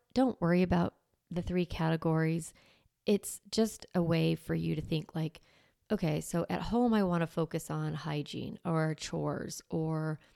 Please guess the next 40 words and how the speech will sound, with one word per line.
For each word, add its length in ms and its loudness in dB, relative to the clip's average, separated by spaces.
um, 380 -4
family 420 -2
time 600 -6
or 400 -2
moving 320 0
our 100 -2
bodies 380 -2
more," 440 -6
something 380 -4
like 220 -4
that. 240 -10
So 140 -4
you 60 2
can 60 2
just 120 -6
think 160 2
about 320 0
in 380 -2
our 140 0
family, 720 4
what 160 6
do 120 6
I 120 6
want, 360 4
you 120 2
know, 280 -2
our 100 0
family 340 0
to 100 -10
focus 380 -4
on? 160 -8
More 180 2
family 320 4
dinners 520 0
or 80 -8
more 200 2
movement 520 4
or 100 -6
health 600 2
or 420 -2